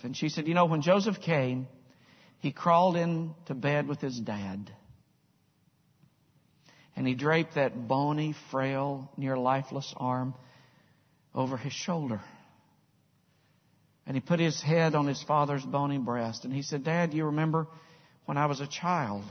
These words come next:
you'd rub my head at night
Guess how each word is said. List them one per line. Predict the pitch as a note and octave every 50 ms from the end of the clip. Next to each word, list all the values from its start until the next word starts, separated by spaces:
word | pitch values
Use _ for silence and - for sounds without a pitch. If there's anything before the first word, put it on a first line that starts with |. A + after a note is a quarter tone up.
| G#2+ - _ - _ _ _ _ _ _ _ _ _ _ _ _ _ _ _
you'd | - C#3 C3 A#2+
rub | C3 C3+ C#3+ D3 D3 B2+
my | - C#3+ C3+ C3 C3 B2+
head | A#2+ A#2+ A#2 A#2 - C3 C3+ - B2 A#2 A2 G#2
at | A2 - -
night | - A#2+ A#2 A2+ A2+ A2+ A2 - -